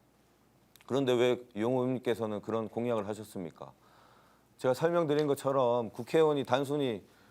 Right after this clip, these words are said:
법률상 권한이 없는 것은 맞습니다. 다만 국회의원으로서 서울시도 설득하고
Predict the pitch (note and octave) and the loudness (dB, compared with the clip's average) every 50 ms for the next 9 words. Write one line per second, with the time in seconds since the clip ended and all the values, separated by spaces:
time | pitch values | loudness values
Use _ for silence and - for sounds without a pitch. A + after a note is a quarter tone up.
0 | _ _ _ _ _ _ _ _ _ - C3+ C#3 D#3 E3+ E3+ D#3 - D3+ C3 B2 | _ _ _ _ _ _ _ _ _ -2 0 2 2 0 0 0 0 -2 0 0
1 | C3+ D3 D#3 D#3 D#3 D3+ D3+ D3 C#3+ B2 - - A2+ A#2 C3 C#3 D#3 D#3 E3 - | 2 2 2 2 2 2 0 -2 -2 -4 -6 -4 -2 0 0 2 2 2 2 0
2 | - C#3 A2+ F#2+ F#2 - B2 A#2+ G#2+ F2+ - D#2 D2 - - _ _ _ _ - | 0 0 0 0 0 -2 -4 -6 -6 -4 -6 -6 -6 -8 -14 _ _ _ _ -2
3 | A2 A2 A2+ A2 G#2 - A2 - - D3 C#3+ C#3 C#3 B2 B2 A#2 - C3 B2+ B2+ | -2 0 0 -2 -4 -8 -8 -2 0 2 2 2 2 2 0 0 2 2 4 4
4 | A2+ F#2 E2 - - _ _ _ - - B2 C3 B2+ - C3+ A#2+ B2 - B2+ B2 | 4 2 -2 -8 -20 _ _ _ -2 -2 0 0 -2 -2 -4 -4 -2 -2 -4 -4
5 | - - - - B2+ B2+ A#2+ A2 G2 - - - | -4 -6 -2 0 0 0 0 -2 -4 -6 -8 -14